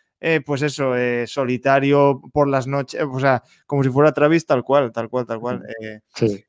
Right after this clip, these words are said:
Speaker 1: de hecho, de hecho, en este libro dice alguna cosa como de que para crear el personaje de, de Iris, eh, que, que interpreta Jodie Foster,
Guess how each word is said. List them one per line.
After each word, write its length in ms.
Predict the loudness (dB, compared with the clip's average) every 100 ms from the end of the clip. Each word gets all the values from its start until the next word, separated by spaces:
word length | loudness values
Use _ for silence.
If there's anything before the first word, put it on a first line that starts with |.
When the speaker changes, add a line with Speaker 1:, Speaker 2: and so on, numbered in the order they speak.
| _ _ _
Speaker 1:
de 340 | -4 4 6
hecho, 540 | 6 6 8 8 8 4 _ _
de 400 | -20 -16 0 4
hecho, 220 | 4 4
en 80 | 4
este 220 | 4 2
libro 440 | 4 6 8 6 4
dice 280 | 2 2 2
alguna 320 | 2 2 2
cosa 280 | 0 0 -2
como 260 | -2 -4
de 160 | -2 -2
que 460 | 0 0 0 -2 -6 _ _ _
para 220 | 2 2
crear 240 | 4 4 4
el 100 | 4
personaje 500 | -2 0 0 2 2
de, 300 | 4 4 2
de 280 | 0 4 4
Iris, 380 | 4 2 0 -4
eh, 260 | -8 -8 -10
que, 200 | -8 -8
que 140 | -6 -6
interpreta 480 | -6 -4 -2 -4 -2
Jodie 220 | -2 -2
Foster, 460 | -4 -6 -2 -2